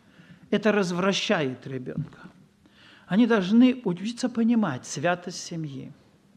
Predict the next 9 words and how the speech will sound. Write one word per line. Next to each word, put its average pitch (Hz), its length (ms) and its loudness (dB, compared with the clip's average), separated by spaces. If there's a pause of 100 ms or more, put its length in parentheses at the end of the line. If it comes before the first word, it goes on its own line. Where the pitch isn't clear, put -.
(680)
И 175 80 0
в 233 40 2
этот 294 200 2
момент 233 400 2
им 233 100 2
можно 240 300 2
какие-то 214 380 -4
вещи 190 320 -2
объяснять. 165 800 -8